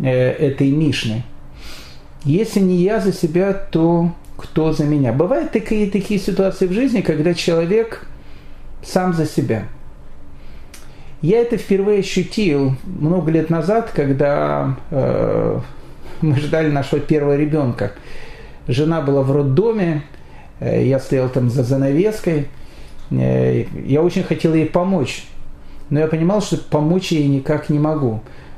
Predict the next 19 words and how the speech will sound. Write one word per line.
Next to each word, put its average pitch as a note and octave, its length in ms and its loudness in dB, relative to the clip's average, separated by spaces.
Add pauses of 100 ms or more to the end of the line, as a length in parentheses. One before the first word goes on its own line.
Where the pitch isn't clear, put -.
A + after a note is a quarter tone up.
(140)
Бывает F#3+ 400 2
ситуация, F#3+ 640 2
когда D#3+ 320 2
человек E3+ 720 0 (340)
один D3+ 480 2
на D#3+ 140 2
один, B2 440 0 (380)
и D3+ 80 2
никто E3+ 300 2
помочь D#3+ 360 -2
не D#3 120 0
может. D3 340 -2 (460)
Он C#3+ 200 2
должен F#3+ 480 4 (160)
в - 60 -20
каких-то F#3 460 0
вещах F#3 340 0
справиться D#3+ 540 0
сам. A#2+ 460 -2